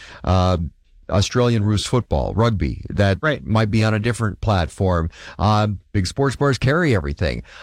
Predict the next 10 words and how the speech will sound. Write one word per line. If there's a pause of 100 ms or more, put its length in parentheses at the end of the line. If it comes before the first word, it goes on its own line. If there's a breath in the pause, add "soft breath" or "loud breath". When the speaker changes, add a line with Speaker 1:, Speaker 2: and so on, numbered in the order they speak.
(120 loud breath)
Speaker 1:
Um,
I've
actually
seen
them
where
they'll
have
a
screen